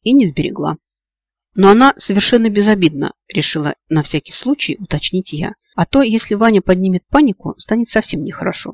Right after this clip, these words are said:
причем в первую очередь мне. «Дракон?» с сомнением глядя на меня, снова спросила Ванесса. «Угу». «Безобиден?» «Совершенно»,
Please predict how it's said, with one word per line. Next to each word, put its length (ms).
причем 360
в 100
первую 300
очередь 400
мне. 240
«Дракон?» 440
с 100
сомнением 440
глядя 300
на 60
меня, 400
снова 280
спросила 460
Ванесса. 480
«Угу». 340
«Безобиден?» 600
«Совершенно», 680